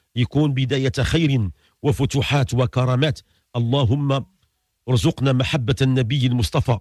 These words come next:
صلى الله عليه وسلم، وأن نستنى بسنته، وأن نعمل بأحكامه. اللهم يا ذا الجلال والإكرام واسقنا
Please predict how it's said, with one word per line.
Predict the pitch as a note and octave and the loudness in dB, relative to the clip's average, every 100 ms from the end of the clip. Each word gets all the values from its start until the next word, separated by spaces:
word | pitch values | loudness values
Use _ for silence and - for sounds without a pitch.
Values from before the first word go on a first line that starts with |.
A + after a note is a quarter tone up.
| - | -6
صلى | - D3 C3 | -2 0 0
الله | B2+ A2+ A2 A2+ | 0 0 0 0
عليه | C3+ A2 | 0 0
وسلم، | A#2+ - D#3+ C#3+ G#2+ - _ _ - | 0 -2 -2 -2 -4 -8 _ _ -4
وأن | B2+ C3+ C3 | 0 2 2
نستنى | A#2+ - D#3+ C#3+ A#2 A#2 | 0 0 0 2 0 -2
بسنته، | A#2 - C3 C3 - G#2+ A2+ - _ _ A#2+ | -4 0 0 0 0 0 -2 -6 _ _ -4
وأن | C3+ C#3 C#3 | 0 2 2
نعمل | A#2+ C3 B2+ | 0 0 0
بأحكامه. | A#2+ C#3+ - - C3+ C3+ A2 E3 - _ _ - | 0 -2 -2 -2 0 2 0 -2 -8 _ _ -4
اللهم | C3 A#2+ C#3+ C#3 C3+ C3 F#2 D#3 C3+ | -2 2 0 0 0 0 0 0 0
يا | C3+ C3 C3 | 0 0 -2
ذا | C3+ | -2
الجلال | C3 G#2 A#2 C3+ C3 | -2 0 0 0 0
والإكرام | B2 C3 C3+ D3+ C#3 | -2 -2 -2 -2 0
واسقنا | B2+ - G3 F3 | -2 -2 -2 -2